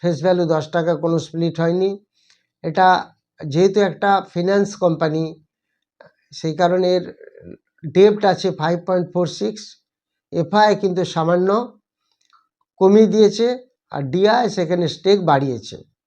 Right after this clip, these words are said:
আর কোম্পানির প্রফিটও বেড়েছে। মিস্টার আব্দুল কাদের জানতে চেয়েছেন, "বন্ধন ব্যাংক নিয়ে কিছু বলুন।"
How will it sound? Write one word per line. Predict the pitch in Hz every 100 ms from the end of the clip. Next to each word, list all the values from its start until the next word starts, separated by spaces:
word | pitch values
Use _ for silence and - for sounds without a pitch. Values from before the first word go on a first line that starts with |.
| _ _ _ _ _ _ -
আর | 143
কোম্পানির | 170 175 185 196 190
প্রফিটও | 170 151 170 208
বেড়েছে। | 180 147 120 - - _ _ _ _ _ _ _ _ 160
মিস্টার | 175 - 196 196 -
আব্দুল | 160 175 214 202
কাদের | 208 196 202
জানতে | 180 165 156 160
চেয়েছেন, | 190 202 190 147
"বন্ধন | 151 170 175 185
ব্যাংক | 180 175
নিয়ে | 180 165
কিছু | 160 180
বলুন।" | 147 139 117 98